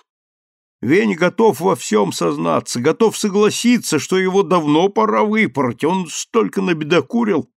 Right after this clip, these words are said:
за прошлое время, так всем надоел. А всё-таки жёсткий батенькин ремень — вещь довольно неприятная. Батенька к нему прибегает редко, но уж если полирует,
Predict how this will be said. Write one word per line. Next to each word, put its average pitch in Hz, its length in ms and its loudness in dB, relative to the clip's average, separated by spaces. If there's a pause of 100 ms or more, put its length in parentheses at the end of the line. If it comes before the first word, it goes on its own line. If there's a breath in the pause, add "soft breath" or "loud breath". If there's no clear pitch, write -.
(180)
за 156 160 2
прошлое 156 500 0
время, 131 400 2
так 104 300 -4
всем 92 320 -2
надоел. 87 580 -4 (760)
А 92 80 -16
всё-таки 196 480 -4
жёсткий 170 500 -2
батенькин 165 640 -4
ремень — 180 500 2 (640)
вещь 170 300 2
довольно 190 420 0
неприятная. 185 880 -4 (640)
Батенька 180 640 -2
к - 80 -12
нему 175 240 0
прибегает 165 600 0
редко, 214 440 0
но 123 160 -2
уж - 180 -6
если 95 340 0
полирует, 180 1000 2